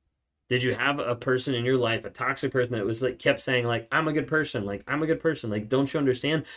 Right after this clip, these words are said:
Like, this is who I am." And then they turn around, they keep abusing you, and they keep hurting you, and they keep, like, "I'm a, I'm a faithful person, and I go out and cheat. Like,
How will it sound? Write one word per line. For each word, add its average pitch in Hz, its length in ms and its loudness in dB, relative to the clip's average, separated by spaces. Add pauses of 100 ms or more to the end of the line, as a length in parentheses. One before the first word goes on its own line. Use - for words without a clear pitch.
Like, 123 200 0
this 156 180 2
is 143 140 -2
who 160 100 6
I 143 120 4
am." 151 200 4
And 107 100 0
then 127 100 2
they 117 100 0
turn 143 260 -2
around, 135 220 2
they 110 80 0
keep 127 200 -2
abusing 110 460 -2
you, 175 80 2
and 143 100 0
they 101 80 -2
keep 107 200 -8
hurting 131 320 2
you, 170 100 4
and 143 80 2
they 110 80 0
keep, 135 300 2 (200)
like, 123 220 0 (220)
"I'm 151 160 6
a, 143 60 2
I'm 139 180 4
a 127 40 4
faithful 160 440 2
person, 107 420 6
and 113 80 -2
I 123 80 2
go 131 80 2
out 123 140 4
and 123 100 -4
cheat. - 320 0 (180)
Like, 120 240 2